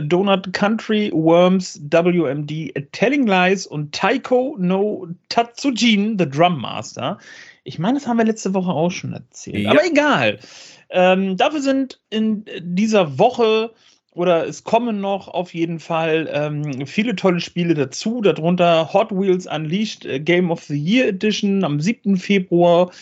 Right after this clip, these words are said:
Speaker 1: Am zweiten Februar kommen Grid Legends und Darkest Dungeon dazu. Dann am einunddreißigsten Januar gibt es noch Inculinati und JoJo's Bizarre Adventure All-Star Battle R und das Spiel Age of Empires zwei in der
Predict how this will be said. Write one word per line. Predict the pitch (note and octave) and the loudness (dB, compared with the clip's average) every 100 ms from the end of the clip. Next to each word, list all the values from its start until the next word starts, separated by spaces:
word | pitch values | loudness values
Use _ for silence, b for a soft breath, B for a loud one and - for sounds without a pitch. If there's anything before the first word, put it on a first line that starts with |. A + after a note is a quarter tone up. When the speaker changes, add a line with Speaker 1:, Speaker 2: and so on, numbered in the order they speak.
| B B B D#3 | B B B -6
Speaker 1:
Am | D3+ | -6
zweiten | - E3 F#3 F#3 F3+ | 2 4 4 0 -6
Februar | - E3+ - D#3 | -4 -6 -4 -6
kommen | - D3+ D3 | -4 -6 -2
Grid | D3+ F#3 F3+ | 2 2 2
Legends | D#3+ E3+ - F3 E3+ | 0 0 0 -2 -4
und | - C3+ B2 | -8 -8 0
Darkest | D#3+ F#3+ F#3 E3 - _ | 4 4 2 -4 -6 _
Dungeon | F#3+ G#3 A#3+ G#3+ G#3 | 0 2 0 -2 0
dazu. | G3 F#3 - F#3+ F#3+ G3+ G3+ B B B B | 0 -2 -8 -6 -6 -6 -10 B B B B
Dann | - E3 F3 | 0 2 2
am | F3 | -2
einunddreißigsten | - G3 A3+ G3+ F#3+ G3 F#3+ F#3+ - E3+ | -2 0 0 -4 -2 -2 -4 -10 -8 -4
Januar | E3 F3+ F#3 F3+ | -2 2 2 0
gibt | F#3 - | -4 -6
es | D#3+ | -4
noch | E3 D#3+ E3 - - | 2 4 2 -4 -4
Inculinati | F3+ A#3+ D#4 _ - A#3 A3 G3 G3 E3 E3+ G#3+ G#3+ E3 D3+ F3+ - | -2 0 -2 _ 0 4 6 6 6 6 4 2 -2 -8 -6 -6 -4
und | E3 D3+ | -4 0
JoJo's | F3+ A3 G3+ G#3+ G3+ F#3 | 2 2 2 2 0 -2
Bizarre | - F3 C#3+ D#3 E3 F#3+ | -6 -6 0 2 2 0
Adventure | E3 D3+ C#3+ C#3 G3+ A#3 - G3+ G3+ - | -4 -8 -4 -2 0 -2 -4 -4 -4 -4
All-Star | E3 F#3 F#3+ - E3 E3 | 0 0 0 0 0 0
Battle | D3 D#3+ E3 C#3 | 0 0 2 2
R | C3 D3+ F3+ F#3+ b b b b | 2 4 4 2 b b b b
und | D#3+ F3+ F#3 | -2 0 -2
das | E3+ | -6
Spiel | - D#3 F3 - | 0 2 4 2
Age | D3 E3 - | 2 2 0
of | - D3+ - | -2 -2 -2
Empires | C#3 E3 D#3 D3 C#3+ - - | -2 -2 -2 0 0 -4 -8
zwei | - B2+ D#3 | -4 -2 0
in | D#3 | 0
der | C#3+ | -4